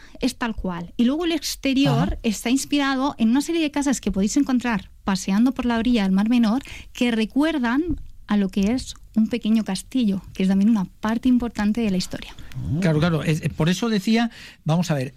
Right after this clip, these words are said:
Speaker 2: eh, eh, hay personajes, lógicamente, incluso el Mar Menor y el Mar Mayor son personajes,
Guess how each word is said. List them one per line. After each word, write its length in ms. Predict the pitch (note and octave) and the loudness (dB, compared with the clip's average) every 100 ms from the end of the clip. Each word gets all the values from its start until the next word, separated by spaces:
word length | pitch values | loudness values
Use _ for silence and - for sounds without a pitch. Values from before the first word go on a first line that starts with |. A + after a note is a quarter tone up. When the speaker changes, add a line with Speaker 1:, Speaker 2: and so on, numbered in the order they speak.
| - | -4
Speaker 2:
eh, 260 | D3 D3 D#3 | 0 0 2
eh, 180 | D#3 D#3 | 0 0
hay 120 | - A#2+ | -2 -2
personajes, 680 | A#2+ - A#2 D3 D#3+ F3+ - | -4 -6 -2 -2 0 -4 -4
lógicamente, 680 | A#2+ G#2 A#2 A#2 C#3 C#3+ D#3 | -2 0 0 2 2 2 0
incluso 340 | D3 D#3 C3+ | 2 0 2
el 80 | B2+ | 2
Mar 220 | D3 D#3+ | 2 2
Menor 300 | D#3+ E3 E3 | 2 4 2
y 20 | D3 | 2
el 100 | D3 | 2
Mar 160 | D3+ | 2
Mayor 320 | D3+ D#3 D3+ - - - - | 2 2 0 -4 -20 -20 -12
son 260 | - D#3 | 0 2
personajes, 580 | E3 C#3+ C#3 C3+ E3+ G3 | 2 -2 0 0 0 -2